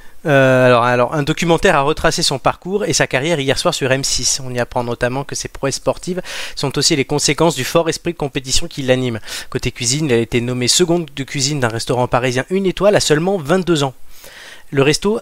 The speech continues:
a conquis la seconde étoile l'année suivante. Est-ce qu'il y a une relation de cause à effet à voir ? À trente-trois ans, il a tenté pour la première fois le concours des meilleurs ouvriers de France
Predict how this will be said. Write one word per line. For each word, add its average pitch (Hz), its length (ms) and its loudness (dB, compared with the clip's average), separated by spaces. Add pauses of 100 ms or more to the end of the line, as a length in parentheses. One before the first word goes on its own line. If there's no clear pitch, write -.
a 143 100 2
conquis 180 480 -8
la 131 120 2
seconde 156 320 0
étoile 196 240 2
l'année 156 180 4
suivante. 113 420 -8 (320)
Est-ce - 160 -8
qu'il 117 100 2
y 113 40 4
a 110 400 0 (880)
une - 80 -4
relation 143 340 2
de 143 60 -6
cause 131 180 2
à 123 60 4
effet 123 220 0
à 151 40 4
voir ? 107 240 -4 (340)
À 143 220 4
trente-trois 202 560 0
ans, 135 160 -2
il 139 140 0
a 135 60 4
tenté 170 300 2
pour 147 140 -2
la 127 80 4
première 156 320 -2
fois 156 320 4
le 123 260 -2
concours 143 300 -2
des 123 80 0
meilleurs 131 240 4
ouvriers 117 280 0
de - 40 -16
France - 360 -2